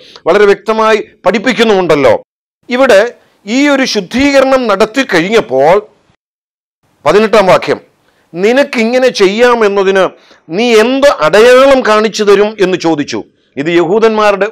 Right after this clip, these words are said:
ഒരു സ്വഭാവമാണ്. അവർക്ക് എന്ത് വിശ്വസിക്കണമെങ്കിലും അടയാളം കാണണം. നമ്മൾ അങ്ങനെ തന്നെ കൊരിന്ത്യർ ലേഖനത്തിൽ വായിക്കുന്നുണ്ട്. യഹൂദന്മാർ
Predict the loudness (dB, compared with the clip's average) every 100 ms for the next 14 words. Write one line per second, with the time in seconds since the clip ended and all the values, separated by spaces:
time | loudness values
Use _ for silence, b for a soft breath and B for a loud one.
0 | -4 -6 -6 -6 0 2 2 0 -8 _
1 | _ _ _ _ _ _ -2 -2 0 0
2 | 0 0 0 0 0 -6 -4 -4 -2 -2
3 | -2 -2 -4 -6 _ _ _ _ _ _
4 | _ -6 0 2 2 2 0 0 -4 -4
5 | -8 -12 _ _ _ -8 -4 -2 0 0
6 | 0 -2 0 0 0 -2 -2 0 0 -2
7 | -6 0 0 0 _ _ _ _ _ _
8 | -4 0 0 0 0 -2